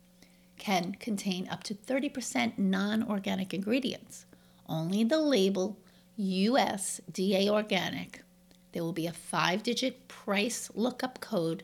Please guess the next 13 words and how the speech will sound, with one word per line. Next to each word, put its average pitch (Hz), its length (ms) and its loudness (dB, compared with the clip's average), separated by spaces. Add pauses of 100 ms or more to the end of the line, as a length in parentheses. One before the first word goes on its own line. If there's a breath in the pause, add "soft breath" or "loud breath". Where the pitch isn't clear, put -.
(100)
that - 140 -10
begins 165 380 -4
with 190 120 -8
the 220 60 -2
letter, 233 360 2
with 240 160 -2
the 190 60 0
number 190 240 2
nine, 233 360 2 (1800 loud breath)
will 226 300 6
deliver 254 440 4
at - 180 2
least 226 300 2